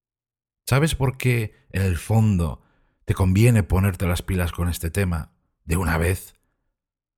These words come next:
Cuando dejas las cosas para más adelante, estás multiplicando tu carga de trabajo para un día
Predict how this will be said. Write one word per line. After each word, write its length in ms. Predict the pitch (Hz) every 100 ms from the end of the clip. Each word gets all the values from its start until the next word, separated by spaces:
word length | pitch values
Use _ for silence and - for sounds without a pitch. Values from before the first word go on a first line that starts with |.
| _ _ _
Cuando 260 | 87 87 82
dejas 380 | 110 - 170
las 160 | 143 123
cosas 380 | - 113 101 -
para 320 | 90 85 76
más 240 | 85 90
adelante, 680 | 127 98 95 104 - 78 80 _ _ _ _
estás 320 | - - 120
multiplicando 840 | 135 123 101 101 95 - 156 147
tu 160 | - 85
carga 300 | 113 101 90
de 80 | 87
trabajo 600 | 82 87 98 - 87 76
para 200 | 92 92
un 200 | 110 143
día 400 | 165 113 101 -